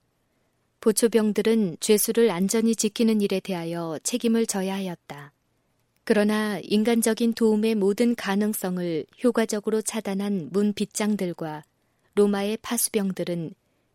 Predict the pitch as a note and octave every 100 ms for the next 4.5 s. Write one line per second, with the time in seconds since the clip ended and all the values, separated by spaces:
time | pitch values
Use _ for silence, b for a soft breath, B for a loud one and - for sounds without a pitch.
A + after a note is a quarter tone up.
0 | _ - G#3 A3 G#3+ A3+ A3+ A3+ - A#3+
1 | A3 - A3 A#3 A#3 B3+ A#3 A#3 A#3 -
2 | G3+ F3+ E3 D#3+ C3 - F#3 F#3 - F#3
3 | F3+ F#3+ G#3 G3+ G3 G#3 G3+ G3+ A3+ G#3
4 | G3+ - - C#3